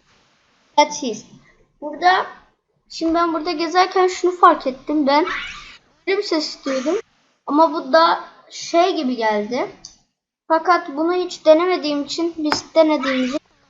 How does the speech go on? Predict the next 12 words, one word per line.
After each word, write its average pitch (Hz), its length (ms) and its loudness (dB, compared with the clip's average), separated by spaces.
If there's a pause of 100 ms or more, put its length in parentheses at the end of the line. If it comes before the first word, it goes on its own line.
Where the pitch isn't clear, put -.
alalım. 233 420 -4
Angry 247 360 -2
Cat 208 180 -6 (140)
diyelim. 233 360 -6 (960)
Ee, 214 40 -2
hemen. 240 500 -2 (840)
Sesi 254 180 -16
de 247 120 -2
bu 254 60 -10
şekilde. 226 680 -6 (280)
Çıkalım 233 460 -6
buradan. 233 460 -6